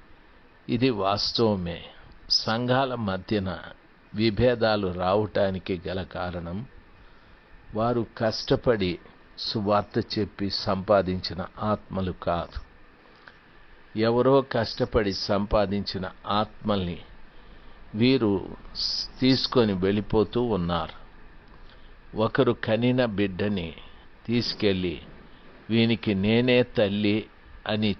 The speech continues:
చెప్తే అది ఎంత అమర్యాదగా ఉంటుంది? ఆ స్త్రీ మాట్లాడిన మాట ఎంత అసభ్యంగా ఉంటుంది?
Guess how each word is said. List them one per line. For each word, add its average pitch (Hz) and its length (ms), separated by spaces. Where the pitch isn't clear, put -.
చెప్తే 95 560
అది 110 200
ఎంత 110 540
అమర్యాదగా 98 840
ఉంటుంది? 92 680
ఆ 113 120
స్త్రీ 131 380
మాట్లాడిన 104 840
మాట 90 400
ఎంత 120 320
అసభ్యంగా 98 880
ఉంటుంది? 92 680